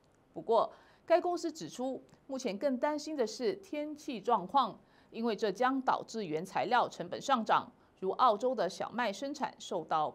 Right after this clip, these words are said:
干旱的影响，而公司不得不以高价转向另一个国家购买。至于电费成本问题，公司表示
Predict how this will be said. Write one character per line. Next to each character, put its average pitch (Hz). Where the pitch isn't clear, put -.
干 269
旱 220
的 147
影 156
响， 196
而 -
公 311
司 311
不 311
得 190
不 262
以 175
高 285
价 277
转 117
向 170
另 185
一 147
个 170
国 156
家 220
购 240
买。 175
至 196
于 185
电 247
费 262
成 214
本 202
问 262
题， 233
公 330
司 320
表 -
示 254